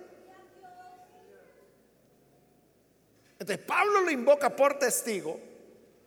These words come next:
porque era cierto que él sin cesar hacía oración por los romanos. Ahora, uno podría preguntarse, ¿tenía Pablo necesidad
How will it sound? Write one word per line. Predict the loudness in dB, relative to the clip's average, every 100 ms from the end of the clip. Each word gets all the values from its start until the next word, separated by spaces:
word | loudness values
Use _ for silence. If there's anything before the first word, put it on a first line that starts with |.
| _
porque | -14 -6 0
era | 0
cierto | 0 0 0 -2 -6 -10 -10 -14 -20 -20 -20 -20 -20 _ _ _ _ _
que | -4 2 4
él | 4
sin | 2 4 6 6 4
cesar | -2 0 0 0 0 -2 -6 -10 -20 -20 -20 -18 -6
hacía | -4 -4 -2 0 0
oración | 0 -2 -2 0 0 -2 -8 -18 -20 -20 -20 -20 -10
por | -4 -2
los | 0
romanos. | 0 0 -4 -6 -12 -14 -16 -20 -20 -20 -20 -20 _ _ _ _ _ -4
Ahora, | 4 6 6 2 0
uno | 2 2
podría | 0 0 4 4
preguntarse, | 4 2 0 -2 -2 -2 -4 -6 -8 -16 -20 -20 -20 -8
¿tenía | -6 -4 -4 -2
Pablo | 0 0 0
necesidad | -4 -4 -2 -4 -4 -4 -4 -6